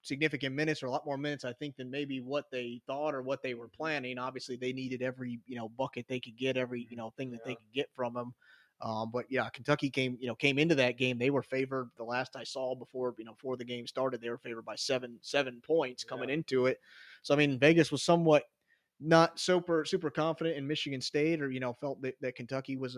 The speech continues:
Speaker 1: was the better team. And,
Speaker 2: Mm-hmm.
Speaker 1: you know, for most of the, most of the game, it, it looked that way. But then, you know, towards, towards the late, you know, Michigan State kinda took, took control and
Speaker 2: It
Speaker 1: really
Speaker 2: went back, that whole, like,
Speaker 1: <clears throat>
Speaker 2: I'd say three quarters of that second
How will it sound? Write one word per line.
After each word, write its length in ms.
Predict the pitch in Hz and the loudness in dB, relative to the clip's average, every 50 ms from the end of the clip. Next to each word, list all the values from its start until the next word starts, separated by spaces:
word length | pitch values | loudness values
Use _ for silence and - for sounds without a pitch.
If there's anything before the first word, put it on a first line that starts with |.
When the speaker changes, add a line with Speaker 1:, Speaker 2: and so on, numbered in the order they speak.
| 120 - | -10 -8
Speaker 1:
was 160 | 131 135 127 | -8 -8 -8
the 80 | 131 120 | -6 -4
better 260 | 127 139 135 123 113 | -2 -2 -2 -2 -4
team. 320 | - - 151 156 160 151 | -4 -4 -2 0 0 0
And, 160 | 143 135 123 113 | 0 -2 -2 -6
Speaker 2:
Mm-hmm. 220 | 110 - 123 131 131 - _ - | -10 -16 -20 -20 -20 -16 _ 0
Speaker 1:
you 60 | 170 | 0
know, 80 | 156 143 | 2 2
for 140 | - 147 139 | 2 2 2
most 300 | 143 160 180 - - - | 4 2 2 2 0 -2
of 80 | 143 | 0
the, 200 | 139 139 127 - - _ _ _ _ | 0 0 0 -2 -4 _ _ _ _
most 220 | 135 151 151 - | -4 -4 -2 -2
of 40 | 139 | -4
the 60 | 135 | -4
game, 260 | 127 135 143 151 143 139 | -2 0 0 0 0 -2
it, 120 | 123 - - | -4 -4 -6
it 140 | 135 117 127 | -8 -4 0
looked 240 | 160 202 202 - | 2 2 2 0
that 240 | 139 135 135 127 - | -2 -4 -4 -4 -4
way. 200 | 143 135 135 139 | -2 0 0 0
But 180 | 131 131 123 - | 0 -2 -2 -2
then, 300 | 139 139 139 135 135 135 143 | -2 -2 -2 -2 -6 -6 -6
you 80 | 135 | -4
know, 120 | 131 123 117 | -4 -4 -4
towards, 320 | - - 156 147 139 135 - | -4 -2 -2 -2 -2 -2 -6
towards 260 | - - 165 151 131 | -2 0 0 0 0
the 60 | 131 123 | -2 0
late, 320 | 127 135 147 156 170 - _ _ | 4 6 6 6 6 2 _ _
you 100 | 143 131 | -4 -4
know, 120 | 131 127 | -4 -4
Michigan 260 | 131 139 - - 139 | -4 -6 -8 -8 -8
State 220 | - - 160 156 - | -4 -4 -4 -4 -2
kinda 200 | 143 131 135 - | -4 -6 -6 -4
took, 140 | - 165 165 - _ _ | -4 -6 -6 -6 _ _
took 180 | - 170 160 - | -2 -2 -2 -2
control 500 | - 120 120 - - 139 139 151 156 151 | -6 -10 -8 -6 -4 -2 0 0 0 0
and 80 | 135 175 | 0 0
Speaker 2:
It 40 | |
Speaker 1:
really 260 | - 139 147 147 147 147 | 0 0 0 0 0 0
Speaker 2:
went 140 | 151 160 | -2 -4
back, 20 | 151 - | -6 -6
that 200 | 151 156 165 143 | -6 -6 -6 -6
whole, 420 | 151 156 156 151 143 139 139 143 - | -4 -4 -4 -4 -4 -6 -10 -14 -14
like, 220 | 143 135 127 120 180 | -12 -12 -10 -8 -6
Speaker 1:
<clears throat> 280 | 190 196 190 170 147 127 _ _ _ _ _ 156 | -6 -6 -6 -6 -8 -12 _ _ _ _ _ -16
Speaker 2:
I'd 200 | 147 135 139 - | -14 -14 -14 -14
say 180 | - 147 135 131 - _ _ | -14 -14 -14 -14 -16 _ _
three 220 | 143 147 147 139 - _ | -18 -18 -18 -18 -16 _
quarters 400 | 139 135 139 135 131 123 113 110 113 | -14 -12 -12 -12 -14 -18 -20 _ _
of 80 | 117 113 | -18 -16
that 180 | 117 113 107 - | -14 -14 -14 -16
second 400 | - - 131 127 131 - 113 | -18 -16 -14 -14 -14 -16 -18